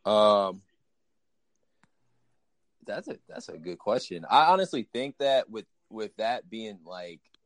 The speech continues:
if they were talking about that, like, I feel like they would just keep that between them. You know what I'm saying? So, like, they can't even get a tampering 'cause it's not out in the public or anything like that. You know what I'm saying?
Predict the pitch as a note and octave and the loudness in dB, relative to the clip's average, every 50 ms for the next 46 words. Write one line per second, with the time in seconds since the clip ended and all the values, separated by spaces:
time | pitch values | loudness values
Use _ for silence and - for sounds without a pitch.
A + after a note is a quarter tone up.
0 | _ _ _ _ _ _ _ _ _ _ _ _ _ _ _ _ _ _ _ _ | _ _ _ _ _ _ _ _ _ _ _ _ _ _ _ _ _ _ _ _
1 | _ _ _ _ _ _ _ _ - _ _ _ _ - - F#2+ - A2 A2 A#2 | _ _ _ _ _ _ _ _ -20 _ _ _ _ -18 -18 -12 -8 -6 -6 -6
2 | A2+ G2+ - G#2+ G#2+ A2+ A#2+ A#2 A#2+ A#2+ - C3+ C3 B2+ A#2+ G#2+ G2+ F#2+ F#2 G2+ | -8 -4 0 0 0 0 0 -2 -2 -2 -2 -2 -4 -4 -4 -6 -8 -10 -12 -12
3 | - C3 B2+ A2+ G2 G2+ G2+ F#2+ F2 F2 F2+ - _ - A2+ F#2+ - G2+ F#2 E2 | -8 -8 -8 -8 -8 -10 -16 -16 -16 -18 -20 -20 _ -12 -12 -6 -4 -6 -6 -6
4 | E2+ E2 - _ G#2+ G2 F2+ F#2 F#2 F2+ D#2+ D2+ D2+ _ - F2 G2 G2+ G2 F#2 | -10 -18 -14 _ -12 -12 -10 -10 -10 -10 -12 -14 -20 _ -18 -12 -10 -10 -10 -10
5 | F#2 - G2 F#2+ G2 G2+ G2+ G2+ - - G2 F#2+ F#2+ F#2+ F#2+ F#2 F2+ F2+ - _ | -10 -10 -8 -6 -6 -8 -10 -12 -10 -6 -4 -2 0 2 2 0 0 -2 -6 _
6 | _ _ _ _ _ _ _ _ - G2+ G2+ - - A2 G#2 G2+ G2+ G2 F#2 F#2+ | _ _ _ _ _ _ _ _ -6 -6 -6 -4 -4 -6 -6 -6 -8 -8 -10 -10
7 | F2 F#2 F2+ E2+ - _ _ _ _ _ _ _ _ _ _ G2 F2+ - - G#2+ | -8 -8 -8 -8 -10 _ _ _ _ _ _ _ _ _ _ -12 -12 -8 -4 -4
8 | G#2 G#2+ - - F#2 F2 E2 - G2 F#2 F#2+ F2 - G2+ G2 G2 F#2+ F#2 E2 - | -4 -4 -4 -6 -10 -10 -8 -8 -8 -8 -8 -8 -6 -4 -4 -2 -2 -4 -4 -6
9 | _ _ _ _ _ _ _ _ - G#2 G2+ F2+ F2 F2+ - - - G#2 G2 F2+ | _ _ _ _ _ _ _ _ 0 2 2 0 -2 -12 -14 -6 -6 -6 -6 -6
10 | F2 E2 - F2 E2+ F2 F2 D#2+ - F2 E2 E2 D#2+ - F2 F2+ E2 D#2 - _ | -12 -14 -14 -14 -14 -14 -16 -16 -16 -14 -14 -14 -12 -6 -6 -4 -4 -6 -10 _
11 | _ _ _ _ F2+ F#2+ F#2+ F#2+ F#2 F2+ F2 - F#2 F#2 F#2 F#2+ F#2+ | _ _ _ _ -12 -10 -8 -8 -10 -10 -12 -10 -10 -10 -10 -10 -12